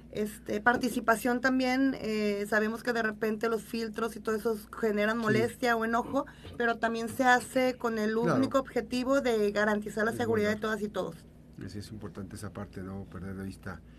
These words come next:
Speaker 2: de esta, eh, mañana el tema del, de la seguridad, que es el elemento fundamental, eh, importante, eh, para que puedan, eh, generar también, pues, este,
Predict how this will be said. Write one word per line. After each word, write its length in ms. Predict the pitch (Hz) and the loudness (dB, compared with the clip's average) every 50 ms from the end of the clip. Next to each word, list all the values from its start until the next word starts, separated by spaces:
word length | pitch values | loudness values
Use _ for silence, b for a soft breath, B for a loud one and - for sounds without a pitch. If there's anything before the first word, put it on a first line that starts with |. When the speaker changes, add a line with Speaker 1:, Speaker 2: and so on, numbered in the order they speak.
| B B B B B - | B B B B B -14
Speaker 2:
de 180 | - 104 107 104 | -8 -4 -4 -4
esta, 500 | 101 - - 113 98 90 87 85 80 78 76 - - - - - | -4 -6 -8 -8 -6 -6 -6 -8 -8 -10 -12 -16 -18 -20 -18 -16
eh, 460 | - 104 101 98 92 87 85 85 82 80 80 - - - - - - - | -14 -14 -12 -12 -14 -14 -14 -14 -14 -14 -16 -16 -20 -20 -20 -20 -16 -10
mañana 360 | 107 107 110 120 123 123 123 | -8 -6 -2 -2 0 0 -2
el 120 | 120 110 - | -2 -4 -6
tema 360 | - - 120 117 117 113 107 | -8 -6 -4 -4 -4 -4 -6
del, 200 | 95 92 87 85 85 B B B B B B B | -6 -10 -12 -14 -16 B B B B B B B
de 140 | - 117 117 | -6 -4 -4
la 100 | 117 107 | -4 -4
seguridad, 380 | 104 117 110 117 120 139 143 | -4 -2 0 0 2 2 2
que 80 | 139 139 | 0 -2
es 100 | 127 - - | -4 -4 -8
el 80 | 127 117 | -8 -6
elemento 420 | 107 107 107 117 123 120 - 127 | -4 -4 -2 -2 -4 -4 -4 -6
fundamental, 720 | - - 104 101 98 104 104 104 104 - 123 120 123 120 113 B B B B B B B - | -6 -6 -6 -6 -4 -4 -4 -4 -4 -4 -4 -4 -4 -4 -6 B B B B B B B -14
eh, 520 | - 107 104 101 101 101 98 98 98 98 104 | -10 -8 -6 -6 -6 -6 -8 -8 -8 -8 -8
importante, 760 | 107 104 101 117 120 117 110 - 143 139 135 131 135 151 196 - - B B B B B B - - - | -10 -10 -6 -6 -6 -6 -2 -2 -2 -2 0 -2 -2 -4 -4 -4 -10 B B B B B B -20 -16 -12
eh, 200 | - 107 104 101 - - | -8 -8 -8 -8 -6 -6
para 240 | 120 123 123 120 | -4 -4 -4 -4
que 120 | 117 - 104 | -6 -8 -10
puedan, 520 | - 113 117 117 113 113 113 110 104 104 - - | -6 -4 -4 -2 -2 -4 -4 -4 -6 -6 -8 -14
eh, 460 | 104 98 95 92 92 90 90 90 85 - | -16 -16 -14 -14 -14 -14 -14 -16 -16 -14
generar 320 | - 101 101 104 107 104 104 | -12 -10 -8 -8 -8 -10 -10
también, 420 | - 107 104 101 104 104 101 104 B B B B B B B B B - | -10 -8 -6 -6 -4 -6 -6 -8 B B B B B B B B B -12
pues, 180 | - 101 101 | -12 -10 -8
este, 240 | 123 120 - - 123 | -8 -10 -8 -4 -4